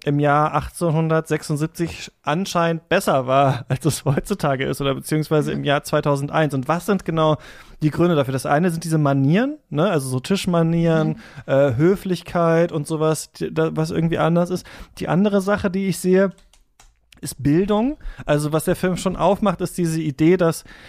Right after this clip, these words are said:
Speaker 1: und das ist ja auch interessant tatsächlich, das kann man ja nicht verneinen, dass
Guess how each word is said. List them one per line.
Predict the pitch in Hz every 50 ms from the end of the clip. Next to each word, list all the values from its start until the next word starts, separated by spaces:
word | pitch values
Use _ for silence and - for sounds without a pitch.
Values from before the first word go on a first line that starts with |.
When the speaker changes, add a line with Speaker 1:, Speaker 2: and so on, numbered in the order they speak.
| - - - -
Speaker 1:
und | - 143
das | 147 156
ist | 190 -
ja | - 180 156
auch | 147 135
interessant | 156 139 110 131 - 151 143 160 160
tatsächlich, | 175 170 - - 175 165 - 180
das | - 147 - -
kann | - 156
man | 151 151
ja | 147 143
nicht | 147 147 -
verneinen, | - 147 131 123 127 131 143 156 185 202 - - - - - - - - _ _ _ _ _ _ _ _ _ _ _ _
dass | - 156 165 214 220 - - - - -